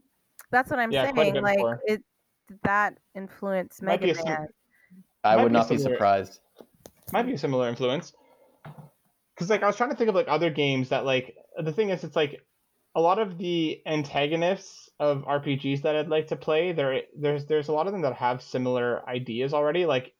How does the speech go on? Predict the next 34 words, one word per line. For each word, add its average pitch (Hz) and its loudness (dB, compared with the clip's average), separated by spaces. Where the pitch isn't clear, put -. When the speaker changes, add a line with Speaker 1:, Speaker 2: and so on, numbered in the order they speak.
Speaker 2:
from 151 -4
Golden 165 0
Sun 156 0
to 147 -4
Golden 139 0
Sun 143 -2
two, 135 -2
like, 131 0
you 127 -2
literally 139 0
play 131 0
the 127 0
antagonists 127 -4
from 127 -6
the 123 -4
first - -6
game 127 -4
in 120 -4
Golden 123 -6
Sun 117 -6
two. 123 -6
So, 139 0
like, 139 4
Speaker 3:
Hmm. 160 4
Speaker 2:
I 143 -2
think 175 0
Speaker 3:
Mm-hmm. 139 2
Speaker 2:
something 165 0
like 135 0
that 135 2
could 143 -2
also 135 0
be 127 -4
cool. 120 -2